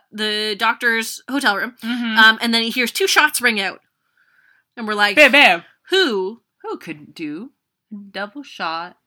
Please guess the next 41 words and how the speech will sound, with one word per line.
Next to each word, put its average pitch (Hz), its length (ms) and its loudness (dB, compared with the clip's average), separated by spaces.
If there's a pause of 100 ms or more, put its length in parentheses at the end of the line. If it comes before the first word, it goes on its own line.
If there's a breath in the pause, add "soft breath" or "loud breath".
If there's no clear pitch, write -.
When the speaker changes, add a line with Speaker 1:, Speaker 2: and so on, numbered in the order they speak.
(100)
Speaker 2:
like 185 400 -20 (260)
that? - 240 -16 (140)
Speaker 1:
Who 370 240 -4
be 269 240 -8
double 247 280 -8
tapping? 311 540 -6 (560)
It's - 180 -8
Daddy 254 340 4
Double 320 300 6
Tap. 240 360 4
Speaker 2:
It 185 140 0
is 151 120 -12
Daddy 277 840 6 (260)
motherfucking 311 1080 2 (440)
Double 262 280 4
Tap. - 200 4 (140)
Speaker 1:
Our 220 160 4
favorite. 247 640 2
Speaker 2:
Our 180 160 4
favorite 247 640 4
of 190 120 -4
all 190 440 2
the 185 120 -6
daddies. 180 380 2
Speaker 1:
And 233 160 -2
Mulder's 302 320 0
very 277 180 2
mad 247 300 0
at 214 100 -10
him, 208 240 -8
and 208 120 -10
he 226 140 -8
says, 208 380 -4
Speaker 2:
Ooh. 302 40 -8
Speaker 1:
"Why 247 160 4
are 277 120 4
you 254 140 0
doing 240 280 -4
this 220 200 -6
to 233 100 -12
me?" 208 300 -8